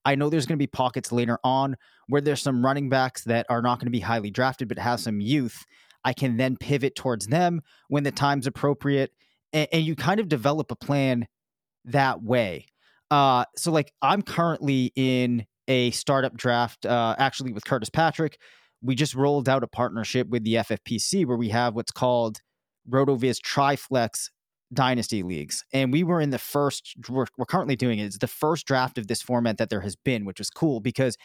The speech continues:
you get to see the different way people can structure their teams and how they're gonna do it. And this is a league where you have one additional flex spot, which is new. There's no kickers, no D S Ts, um,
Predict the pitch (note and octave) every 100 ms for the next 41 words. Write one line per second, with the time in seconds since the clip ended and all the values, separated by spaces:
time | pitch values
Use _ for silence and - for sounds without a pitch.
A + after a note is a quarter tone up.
0 | - - D3+ F3 D#3 F#3 D#3 C3+ C#3 D3+
1 | C#3 B2 D3 - A#2+ - A#2 - C3+ B2
2 | B2+ A2+ G#2 - B2+ A#2 G#2 F#2+ B2 B2+
3 | A#2 A2+ G2 A#2 B2+ G2+ _ _ _ _
4 | - C#3+ C3+ C3 A#2 D3+ D#3+ D#3+ C#3+ C#3
5 | C3+ A2+ B2 A#2+ A2 A#2+ A#2 - _ _
6 | _ B2 C#3 E3 F#3 A#2+ D3 - C#3+ A2
7 | - C3 - - A2+ A2 - - A#2+ B2
8 | G2+ A#2 B2 A2+ G#2+ G#2+ _ _ _ _
9 | - B2+ A#2+ D#3+ E3+ D3+ C#3+ C#3 G#2+ A#2
10 | C3+ B2 C3+ A2+ - C3 B2 A2+ A2 -
11 | _ _ _ _ C#3 C3 B2 A#2